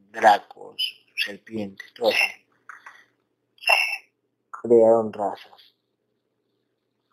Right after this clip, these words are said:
Speaker 1: Pero esas razas no son conciencias como nosotros.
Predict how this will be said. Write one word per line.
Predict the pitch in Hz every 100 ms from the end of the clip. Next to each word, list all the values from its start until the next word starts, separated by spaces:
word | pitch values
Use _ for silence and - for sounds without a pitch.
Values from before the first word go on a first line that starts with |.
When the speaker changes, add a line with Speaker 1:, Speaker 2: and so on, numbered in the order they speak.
| _
Speaker 1:
Pero | 123 120
esas | 117 135
razas | 127 123 139 127
no | 117
son | - 120
conciencias | 110 113 107 120 113 107
como | 98 95
nosotros. | 165 202 - - -